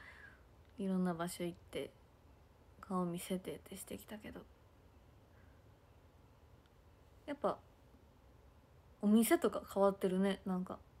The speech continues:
「ここ前何屋さんやったのに、違うお店になってる」みたいなのよくあった。うん。そう言っ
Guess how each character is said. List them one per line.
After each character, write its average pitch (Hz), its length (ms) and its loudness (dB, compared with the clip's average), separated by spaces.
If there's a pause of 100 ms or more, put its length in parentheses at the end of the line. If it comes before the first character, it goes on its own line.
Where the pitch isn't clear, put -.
(420)
「こ 233 120 -6
こ 262 120 4
前 254 240 6
何 208 220 2
屋 226 120 4
さ 214 160 0
ん 180 80 0
や 175 100 -4
っ - 20 -10
た 175 140 -8
の 160 80 -10
に、 175 180 -8 (560)
違 208 60 4
う 202 100 4
お 196 280 6
店 180 260 0
に 180 120 0
な 170 100 -4
っ 185 120 -10
て - 120 -16
る」 - 140 -12
み 247 100 -12
た - 100 -18
い - 20 -16
な 269 60 -18 (680)
の 196 60 -4
よ - 0 -
く - 120 -12
あ - 40 -10
っ - 40 -18 (100)
た。 - 80 -20 (4000)
う 202 40 -2
ん。 190 400 0 (2000)
そ 214 80 -6
う - 20 -4
言 196 60 -4
っ 196 40 -12